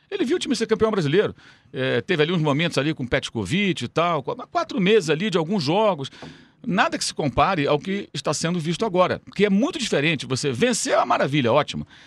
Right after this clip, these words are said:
Mas você vencer com autoridade, vencer sem rejeitar a bola, ven-, aquilo que a gente fala há tanto tempo, né? Vencer sem, é, ser ultra pragmático, vencer sem ser pela cartilha de um professor, um desses muitos professores que estão aí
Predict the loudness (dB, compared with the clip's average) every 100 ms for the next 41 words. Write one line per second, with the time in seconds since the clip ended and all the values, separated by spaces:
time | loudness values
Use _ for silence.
0 | -16 -6 -2 -2 -2 0 0 0 0 0
1 | 2 0 -6 -20 -20 _ -2 0 0 0
2 | 2 4 4 4 0 -10 -14 _ _ -10
3 | -2 0 0 0 0 0 0 0 0 0
4 | 0 2 2 2 2 0 -6 _ _ -14
5 | -8 -8 -6 -4 -2 -2 -2 0 0 0
6 | -2 -2 -2 -2 -4 -2 -4 -4 -4 -4
7 | -2 -2 -2 -6 -18 -6 -4 -4 -2 0
8 | 0 -2 -4 -2 -2 0 0 0 -2 -6
9 | -4 -4 -4 -6 -8 -12 -4 -4 0 0
10 | 0 -2 -2 -2 -2 -2 0 0 0 -2
11 | 0 2 0 -4 -16 -6 -2 0 0 -2
12 | 0 0 -2 -6 -4 -4 -4 -6 -4 -2
13 | 0 -2